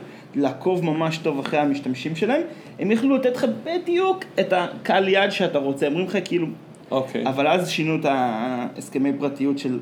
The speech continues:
Speaker 1: אפל או
Speaker 2: של
Speaker 1: משהו
Speaker 2: ה-I O S,
Speaker 1: כזה.
Speaker 2: כן, ממש,
Speaker 1: והם,
Speaker 2: שינו.
Speaker 1: הם ממש, זה דופק להם כאילו את היכולת,
Speaker 2: זה
Speaker 1: אה,
Speaker 2: בכללי
Speaker 1: ל-,
Speaker 2: היה
Speaker 1: דפק להם
Speaker 2: משבר.
Speaker 1: את היכולות, אה, תרגות.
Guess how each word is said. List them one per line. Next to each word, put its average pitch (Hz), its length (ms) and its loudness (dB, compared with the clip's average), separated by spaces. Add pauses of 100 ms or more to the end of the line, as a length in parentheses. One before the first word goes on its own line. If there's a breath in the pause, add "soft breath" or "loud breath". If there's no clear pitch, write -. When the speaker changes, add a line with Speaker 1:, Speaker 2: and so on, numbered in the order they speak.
Speaker 1:
אפל 131 300 -4
או 156 120 -2
Speaker 2:
של 160 60 2
Speaker 1:
משהו 123 120 2
Speaker 2:
ה-I 123 120 6
O 123 40 6
S, 123 60 4
Speaker 1:
כזה. 262 280 4
Speaker 2:
כן, 117 140 0
ממש, 110 560 -2
Speaker 1:
והם, 147 140 4
Speaker 2:
שינו. 131 260 0
Speaker 1:
הם 151 80 2
ממש, 160 280 2
זה 170 60 -4
דופק 165 380 0
להם 165 180 2
כאילו 156 200 0
את 143 80 -4
היכולת, 143 420 2
Speaker 2:
זה 135 120 2
Speaker 1:
אה, 151 40 4
Speaker 2:
בכללי 147 360 4
Speaker 1:
ל-, 160 40 8
Speaker 2:
היה 135 560 4
Speaker 1:
דפק 135 120 4
להם 180 60 6
Speaker 2:
משבר. 180 220 6
Speaker 1:
את 135 40 4
היכולות, 165 460 4
אה, 170 160 4
תרגות. 151 640 2